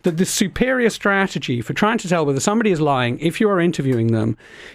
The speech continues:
is to ask for questions of detail, and particularly questions of detail that they were un-, would unlike, be unlikely to have come up previously with a story for.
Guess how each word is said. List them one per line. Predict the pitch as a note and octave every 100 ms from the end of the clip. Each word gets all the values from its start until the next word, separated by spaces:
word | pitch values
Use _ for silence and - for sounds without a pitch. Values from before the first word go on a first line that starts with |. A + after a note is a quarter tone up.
| - -
is | A#3 E3 C#3 -
to | - -
ask | G3+ G#3 -
for | - D#3 D3
questions | - G#3+ - G3+ E3+
of | D3+
detail, | C#3+ D#3+ - A2+ A#2 -
and | C#3
particularly | F3 - A#3+ G#3 G3+
questions | F#3+ D#3 E3 D3+
of |
detail | C#3 D3+ C#3 C#3
that | C3 C#3+
they | D3
were | D3 D3+
un-, | E3 E3+ F3+
would | F3+
unlike, | F3+ F3 F3 F3+ D#3
be | F#3+
unlikely | F3+ F3+ F#3+ - F#3+
to | -
have | D#3+
come | - D3
up | C#3 - - - - -
previously | G3 F3+ D#3+ D3+ - B2+
with | B2+ C#3
a | C3+ B2
story | - D#3 C3+ A#2+
for. | A#2 E3 B2+ -